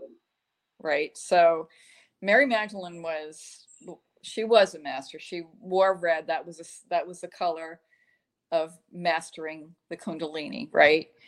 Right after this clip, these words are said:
So, and Jesus, the other thing is Jesus also went to mys-, the mystery school in Egypt. So the two of them had so much in common. Mary came from Migdal,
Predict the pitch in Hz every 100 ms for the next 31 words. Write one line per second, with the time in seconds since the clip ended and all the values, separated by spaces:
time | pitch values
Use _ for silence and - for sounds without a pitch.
0 | - _ _ - - 214 202 196 190 -
1 | _ - _ _ _ _ - 208 202 254
2 | 262 196 190 - 196 208 240 233 185 175
3 | 180 - 202 196 196 - 190 196 - 170
4 | 151 147 - 165 151 - - 165 160 160
5 | 160 156 - 156 147 143 151 147 147 131
6 | - - _ _ _ _ _ _ _ _
7 | _ - - 185 170 170 165 175 _ _
8 | _ 202 196 - 302 285 190 175 165 160
9 | 160 175 _ _ - 202 180 - 202 190
10 | 175 202 277 254 226 180 180 _ _ _
11 | 196 185 185 185 185 185 240 185 180 185
12 | 180 180 180 175 175 170 170 175